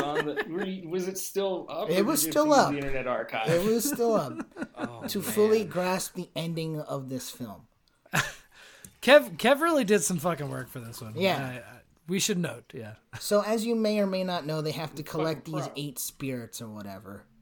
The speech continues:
Speaker 2: It all comes,
Speaker 1: I, I gather.
Speaker 2: it all comes down
Speaker 1: Mm-hmm.
Speaker 2: to this eighth one, which is in the crater where the, uh, initial meteor lands thirty-four years ago.
Speaker 3: In
Speaker 2: And
Speaker 3: Tunguska.
Speaker 2: wouldn't you know it, one of the phantoms apparently has this spirit.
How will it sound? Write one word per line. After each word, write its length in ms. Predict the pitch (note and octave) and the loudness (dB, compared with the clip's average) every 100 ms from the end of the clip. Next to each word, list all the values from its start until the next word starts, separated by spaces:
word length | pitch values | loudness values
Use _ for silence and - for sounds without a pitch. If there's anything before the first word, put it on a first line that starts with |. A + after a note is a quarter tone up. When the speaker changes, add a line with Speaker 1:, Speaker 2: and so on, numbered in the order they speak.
| _ - | _ -4
Speaker 2:
It 120 | D3+ | 2
all 140 | F3+ | 2
comes, 360 | F#3 G#3+ G3+ - | 2 2 2 -2
Speaker 1:
I, 60 | |
I 40 | C3 | -8
gather. 400 | C3+ A#2+ A2+ - | -6 -4 -2 0
Speaker 2:
it 40 | |
all 160 | E3+ G#3 | 2 2
comes 280 | - G#3+ G3 | 2 0 0
down 140 | G2 | -2
Speaker 1:
Mm-hmm. 60 | C#3 | -2
Speaker 2:
to 100 | F3 | -4
this 220 | E3 - - | -4 -6 -6
eighth 300 | D#3+ E3+ - | -4 -4 -4
one, 260 | D#3 D3+ D3 | -4 -2 -2
which 180 | C#3+ D#3 | -4 -4
is 180 | C3 - | -4 -6
in 220 | E3+ E3+ | -6 -4
the 60 | D3+ | -6
crater 540 | - - D#3 D3+ C#3 | -8 -4 -2 0 -2
where 200 | C3 C3 | -2 -4
the, 300 | B2 C3 B2 B2 | -2 -2 -2 -4
uh, 60 | B2+ - | -8 -6
initial 580 | C3+ C#3 C#3 D3+ C#3 C3 | -4 -4 -4 -4 -2 -2
meteor 460 | C3+ C3+ C3+ C3+ | -2 -4 -4 -4
lands 560 | C3 C3 B2+ C3 C3 B2 | -2 -2 -2 -2 -2 -4
thirty-four 540 | - C3+ C3+ C3 C#3 B2+ | -6 -4 -4 -4 -4 -2
years 300 | B2+ C3 C3 | -2 -2 -4
ago. 360 | C#3+ D3 D3+ D3 - _ _ _ - | -4 -4 -4 -8 -16 _ _ _ -8
Speaker 3:
In 120 | D3+ | -2
Speaker 2:
And 300 | E3 C#3 B2 | 0 0 -2
Speaker 3:
Tunguska. 480 | B2+ B2+ - G2+ G2+ _ | -4 -4 -8 -12 -12 _
Speaker 2:
wouldn't 400 | B2+ D#3+ F#3+ F#3 | -6 -4 -4 -6
you 60 | F#3+ | -4
know 240 | G3 F#3+ | -2 0
it, 160 | F3 - | 0 -2
one 240 | D#3 D3 E3 | -6 -4 -4
of 160 | E3+ | -2
the 80 | F3+ | -2
phantoms 840 | - - G3 B3 - D3+ C#3 C3+ | -2 0 2 2 2 -4 -4 -6
apparently 420 | C3+ - C#3 C3 C3+ | -8 -8 -6 -6 -6
has 240 | C#3+ C3 | -4 -4
this 240 | C3+ B2+ | -6 -6
spirit. 540 | - - F#3 D3 G2+ | -8 -6 -2 -2 -4